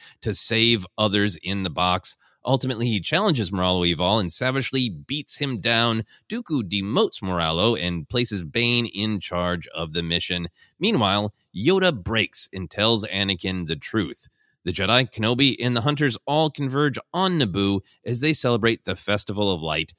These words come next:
a celebration of Naboo's entry into the Republic some eight hundred years ago. A complex exchange of fake holographic identities, hidden comlinks, <laughs> and Jedi heroics leads,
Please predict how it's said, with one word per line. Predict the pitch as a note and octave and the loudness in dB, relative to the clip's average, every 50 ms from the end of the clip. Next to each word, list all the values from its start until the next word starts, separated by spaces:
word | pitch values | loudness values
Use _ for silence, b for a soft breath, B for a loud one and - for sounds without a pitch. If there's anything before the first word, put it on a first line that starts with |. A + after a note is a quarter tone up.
| b b b b | b b b b
a | - | -6
celebration | F#2 - C3+ C3+ A2 G2+ G#2+ A2+ - - F#2+ | -4 0 0 0 2 2 0 0 0 -2 -4
of | E2 | -4
Naboo's | E2+ F2+ E2+ A#2 C#3+ C#3+ A#2+ - - _ - | -4 -4 0 2 2 2 2 0 -6 _ 0
entry | E3 F3+ E3+ - E3 E3 D3 - | 0 0 0 0 0 0 -2 0
into | - G3 G3 G3 | -2 -2 -2 0
the | D#3 C#3+ | 0 0
Republic | B2 - - A#2+ B2 C#3 - | 0 0 0 0 0 -2 -4
some | - - E3+ D3+ - _ - | -2 -6 -6 -6 -8 _ -6
eight | - F3 - - - | -4 -4 -4 -6 -8
hundred | - C#3+ D3+ E3+ F3+ D#3+ A#2 | -8 -6 -4 -4 -4 -4 -4
years | F2+ F#2+ A2 A#2 C3+ | -4 -6 -4 -4 -4
ago. | C#3+ B2 - F#3 G3 F#3+ D3+ G2 - _ _ _ _ _ _ _ _ _ _ _ _ _ _ _ _ _ _ - | -6 -4 -4 -4 -2 0 0 -2 -2 _ _ _ _ _ _ _ _ _ _ _ _ _ _ _ _ _ _ 0
A | G#2 G#2 F#2+ - _ - | 2 2 2 0 _ -8
complex | - - - G#3 G#3 G3 D3+ B2 D#3 D#3 D3 - - | -4 -2 0 0 0 0 -2 0 0 0 0 0 -4
exchange | F#2 - - - G#2 F2 D2+ C#2 C2+ - - | -6 -6 -4 -2 -2 -2 -2 -4 -8 -12 -8
of | - F#2+ E2 - | -8 -8 -6 -6
fake | - - D3+ F#3 G3+ - - | -8 -2 0 0 0 0 -2
holographic | - - C#3+ D#3 D#3 A#2+ C#3 C3+ B2 - B2 A#2 | -4 0 0 0 2 2 2 2 2 2 2 2
identities, | A#2 G2+ E2+ F#2 E2 D#2 D#2 D#2+ E2 E2+ - - _ | 2 2 4 2 0 0 -2 -2 -4 -4 -6 -6 _
hidden | _ - - F#3 F#3 A#3 A3 F#3+ | _ -2 -2 -2 0 0 -2 -4
comlinks, | - - C3+ A2 A2 G2+ A2+ B2+ A2 C#3 G2+ - - - - | -2 0 2 2 2 2 2 0 -2 -2 -2 -4 -6 -6 -8
<laughs> | - - | -6 -4
and | D3+ A#2 G2 | -4 -4 -2
Jedi | - - D#3 C#3+ D3 D3 D3 C#3+ | 0 0 2 2 2 0 0 0
heroics | - C#3 B2 F#2+ F2 F2+ E2+ - - - - B B B B B C#3 B | 2 2 2 2 2 0 -2 -4 -6 -6 -8 B B B B B -10 B
leads, | F#2+ A2 B2+ C3 C3 C3 A2+ - | 0 2 4 6 6 4 4 2